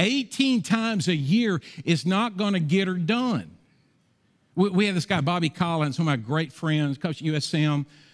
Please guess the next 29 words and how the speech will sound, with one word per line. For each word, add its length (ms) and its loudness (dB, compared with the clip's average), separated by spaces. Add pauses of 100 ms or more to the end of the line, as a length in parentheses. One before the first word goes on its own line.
(160)
uh, 160 -2
coached 360 -2
out 220 0
in, 140 0
in 180 0
Dallas, 560 -2
S 220 -4
M 100 0
U, 280 2
and, 140 0 (280)
and 140 2
I, 160 0
I 80 2
noticed 360 0
him 120 2
one 160 0
day, 240 0
he 100 2
was 140 -2
looking 200 -2
at 40 -2
his 140 -2
watch, 400 -4
and 80 -2
I 20 0
thought, 200 -10
"You 100 -6
know 100 -6
what, 180 -4